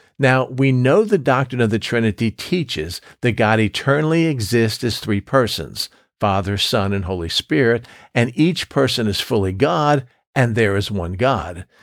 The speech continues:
And we know that is true about the triune nature of God,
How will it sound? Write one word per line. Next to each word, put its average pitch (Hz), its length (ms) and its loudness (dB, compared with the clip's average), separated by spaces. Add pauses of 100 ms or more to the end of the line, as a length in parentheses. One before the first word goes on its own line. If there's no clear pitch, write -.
(140)
And 127 160 0
we 123 140 2
know 196 200 4
that 156 140 4
is 104 180 -4
true 151 540 0
about 104 300 -2
the 107 80 -6
triune 117 580 0
nature 139 380 0
of 85 120 -4
God, 98 440 -2